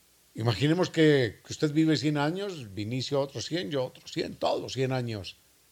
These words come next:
Es decir, cada uno viviría menos de cuatro milésimas. Tres punto ochenta y seis, no, cuatro milésimas. Cuatro milésimas de segundo.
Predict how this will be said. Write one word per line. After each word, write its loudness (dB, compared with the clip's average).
Es -2
decir, 0
cada 12
uno 4
viviría 0
menos 8
de 4
cuatro 10
milésimas. -2
Tres 4
punto -4
ochenta -4
y -14
seis, -8
no, -14
cuatro -6
milésimas. -12
Cuatro 12
milésimas 4
de 8
segundo. -2